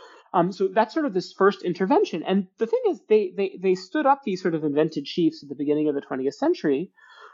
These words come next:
but the state was quite distant. And these chiefs did not actually have very much substantive authority at the beginning of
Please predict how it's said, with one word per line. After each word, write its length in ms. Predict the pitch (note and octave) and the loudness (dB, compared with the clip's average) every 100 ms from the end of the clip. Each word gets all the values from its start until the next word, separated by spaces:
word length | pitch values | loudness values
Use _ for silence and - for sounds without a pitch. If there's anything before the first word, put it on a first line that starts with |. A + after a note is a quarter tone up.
| - | -2
but 100 | G3 | -2
the 80 | G3 | -2
state 300 | - C4 E4 | -4 -2 -2
was 120 | F4+ | -4
quite 300 | - B3 G3 | -2 -2 0
distant. 460 | E3 D#3 - G#3+ - _ _ - | -4 -4 -2 -2 -4 _ _ -6
And 500 | E3+ E3 D#3+ D#3+ D#3+ - - | -2 -2 -2 -2 -6 -8 -14
these 320 | D3+ G#3+ A#3 | -6 -6 0
chiefs 240 | F#4 F#4 | 0 0
did 120 | A#3 | -2
not 180 | G#3+ A#3+ | 0 0
actually 380 | - F#3 - D3+ | 0 -8 -2 -4
have 240 | D3+ D3+ D3 | 0 -4 0
very 180 | D3 | -2
much 220 | C3+ B2 - | -2 -8 -8
substantive 420 | D#3 C#3+ - A#2+ | -8 -8 -10 -10
authority 560 | B2+ C#3+ C#3 C3+ C3+ | -6 -2 0 0 -4
at 80 | - | -8
the 60 | - | -12
beginning 340 | C3 C3 - | -12 -10 -10
of 80 | - | -12